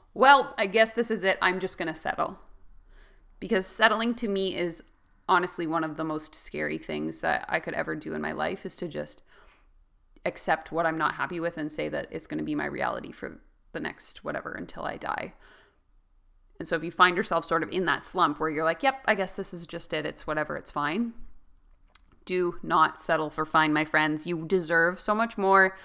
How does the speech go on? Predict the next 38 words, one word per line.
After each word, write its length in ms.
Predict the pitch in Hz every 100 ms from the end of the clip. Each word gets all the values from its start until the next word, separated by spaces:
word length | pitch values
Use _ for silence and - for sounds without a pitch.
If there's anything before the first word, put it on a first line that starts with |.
| - -
and 140 | 185
you 80 | 180
are 80 | 170
capable 540 | 170 180 190 220 214
of 100 | 190
so 160 | - 175
much 300 | 170 - -
more." 360 | 160 165 156 - - - -
And 160 | 175
sometimes 380 | 190 202 214 202
it 100 | 190
takes 360 | 214 190 - - - - -
a 60 | 190
little 140 | 208
bit 160 | 208 208
of 160 | 202 196
creative 380 | - 208 190
thinking, 500 | - 359 359 370 349
and 300 | 311 - 247
a 20 | 240
lot 180 | 240
of 60 | 262
the 60 | 233
times 340 | 269 240 233 -
it 100 | 208
takes 340 | 226 214 - -
a 60 |
lot 180 | 202 196
of 140 | 208
perseverance, 640 | - 202 208 185 190 185 190
even 220 | - 202
when 160 | 196 190
things 220 | 190 190
get 120 | 185 -
really, 180 | 175 165
really 160 | 160
hard. 420 | 151 156 143 -
So 440 | - - 170 151